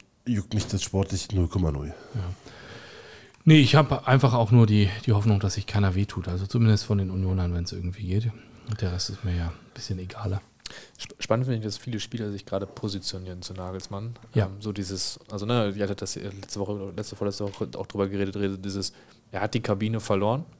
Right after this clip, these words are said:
Speaker 2: Ja.
Speaker 3: Dafür sind aber relativ viele Bayern-Spieler, die sehr,
Speaker 2: Ja,
Speaker 3: sehr
Speaker 2: ich bin
Speaker 3: positiv
Speaker 2: auch
Speaker 3: über Nagelsmann reden.
Speaker 2: Ja.
Speaker 3: Ähm, dann frage ich mich so ein bisschen, also ist das einfach clever, <laughs> meinem neuen Chef gegenüber mal zu sagen, dass er mich doch gerne hat? Oder welche Kabine hat er denn da verloren?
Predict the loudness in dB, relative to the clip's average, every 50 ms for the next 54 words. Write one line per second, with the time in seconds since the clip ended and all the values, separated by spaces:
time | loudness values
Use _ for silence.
0 | -6 -2 0 0 0 -2 -6 -16 -6 -2 -2 0 2 2 2 2 2 2 4 6
1 | 6 6 4 2 -2 -2 -2 -2 -2 0 0 0 0 0 -2 -2 -4 -4 -4 -2
2 | -2 -2 -2 2 6 8 8 8 8 6 4 4 2 2 4 4 4 4 6 6
3 | 6 6 6 4 4 2 2 0 -2 -2 0 0 0 0 0 0 0 4 6 6
4 | 6 6 4 0 -4 -8 -10 -12 -14 -12 -12 -12 -12 -12 -12 -4 2 4 4 6
5 | 6 4 2 0 -2 -2 -2 -2 -2 -2 -2 0 2 0 0 0 -4 -12 -20 -20
6 | -20 -20 -20 -20 -20 -20 -20 -20 -20 -20 -8 -2 0 0 2 4 4 4 4 2
7 | 0 0 0 -2 -2 2 4 4 6 6 6 6 6 6 4 4 4 4 4 4
8 | 4 4 2 2 2 2 4 4 4 4 4 4 4 4 4 4 2 -2 -8 -16
9 | -18 -18 -18 -20 -20 -20 -20 _ -8 -2 -2 -2 0 0 0 2 4 6 6 6
10 | 4 4 2 2 0 0 0 -2 -2 0 2 2 4 4 4 2 2 2 0 -4
11 | -12 -20 -20 _ _ 4 6 8 8 8 10 8 8 8 6 6 4 4 2 2
12 | 2 2 2 2 2 2 2 2 2 2 2 2 2 2 0 0 -2 -2 0 0
13 | 2 2 0 0 -2